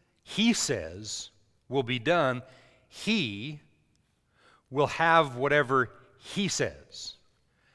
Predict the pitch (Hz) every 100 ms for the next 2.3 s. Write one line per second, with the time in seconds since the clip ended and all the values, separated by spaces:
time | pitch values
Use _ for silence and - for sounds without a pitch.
0 | _ 143 135 170 170 - 185 170 175 160
1 | 185 - 190 190 196 - 185 190 165 165
2 | 147 175